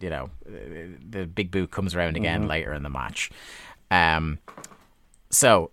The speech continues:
Speaker 1: then, you know, in the middle of all this, "I'm being a big scary monster. This is gonna be easy. I'm," you know, Nash is feeling his oats. He thinks he's gonna make quick work of this. Rey reverses,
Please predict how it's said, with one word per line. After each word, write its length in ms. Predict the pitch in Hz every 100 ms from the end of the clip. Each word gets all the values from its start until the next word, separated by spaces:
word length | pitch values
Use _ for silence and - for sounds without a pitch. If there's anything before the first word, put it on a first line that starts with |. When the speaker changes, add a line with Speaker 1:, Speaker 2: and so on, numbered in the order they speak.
| -
Speaker 1:
then, 640 | 101 147 135 113 107 120 -
you 100 | -
know, 120 | 113 101
in 160 | 107
the 60 | 104
middle 320 | 117 113 110
of 100 | 98
all 160 | 104 104
this, 220 | 98 87
"I'm 260 | - 107 98
being 200 | 101 98
a 40 |
big 140 | 95 87
scary 260 | - 95 90
monster. 420 | 90 90 - 87
This 200 | 92 90
is 100 | 98
gonna 180 | 92 87
be 140 | 87 87
easy. 480 | 90 87 80 85 82
I'm," 320 | 90 87 78
you 120 | 90
know, 140 | 92 85
Nash 360 | 90 98 92
is 100 | 92 -
feeling 320 | 107 92 90
his 140 | 85
oats. 280 | 90 85 80
He 100 | 92
thinks 240 | 95 90 90
he's 140 | 80
gonna 380 | 92 85 80 80 - - 90
make 240 | 90 -
quick 300 | - 110 -
work 240 | 95 85 92
of 100 | 76
this. 320 | 76 - - - - - - -
Rey 240 | 104 110
reverses, 1000 | 107 95 104 127 - 135 127 113 -